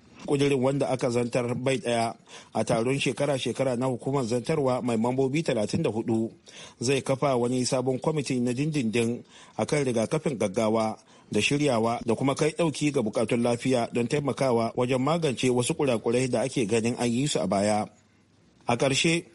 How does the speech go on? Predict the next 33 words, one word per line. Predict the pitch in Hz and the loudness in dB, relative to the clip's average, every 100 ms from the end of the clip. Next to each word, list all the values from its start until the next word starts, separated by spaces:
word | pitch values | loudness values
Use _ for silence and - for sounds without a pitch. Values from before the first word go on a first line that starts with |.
| - - | -8 -2
hukumomin | 165 185 190 190 190 | 2 4 4 2 2
ƙasar | 170 180 170 | 0 0 0
Girka | 185 180 135 | 0 0 0
sun | 160 | 0
ce | 160 151 | 0 0
suna | 180 165 | 0 -2
shirin | 117 165 147 | 0 0 0
tsawaita | 139 170 165 - 120 131 | 0 2 2 0 0 2
wani | 135 151 | 0 2
gagarumin | 143 127 156 165 131 117 | 0 2 0 2 0 0
katanga | 120 127 117 117 117 - - - - | 0 0 2 2 0 -4 -20 -12 -6
da | 123 | -4
ke | 123 | -2
kan | 107 151 | -2 -2
iyakar | 156 131 131 127 | 0 0 0 -2
ƙasar | 131 170 | -2 -2
da | 147 113 | 0 -2
Turkiyya, | 113 95 127 123 113 104 - _ - - - | -2 -4 0 2 2 -2 -8 _ -20 -20 -6
kuma | 127 120 | -2 0
suna | 135 139 | 2 0
neman | 117 123 131 | 2 2 0
taimakon | 131 113 110 127 120 | 0 0 0 0 -2
kuɗi | 135 143 143 | -2 -2 0
daga | 113 107 | 0 0
Ƙungiyar | 135 139 143 | -2 0 0
Tarayyar | - 120 120 123 98 | 0 0 2 0 -2
Turai | 117 110 113 107 131 - - | -2 0 0 0 -6 -16 -6
domin | 123 107 120 | 0 2 2
gina | 120 147 117 | 2 2 2
wannan | 139 156 113 | 2 0 0
katangar. | 110 113 110 113 110 117 - _ _ - - - - - | 0 0 2 2 0 -4 -10 _ _ -20 -20 -20 -14 -2
Notis | 120 123 135 135 | 0 2 0 0
Mitaraci, | 117 104 110 107 131 113 | 0 2 0 0 0 0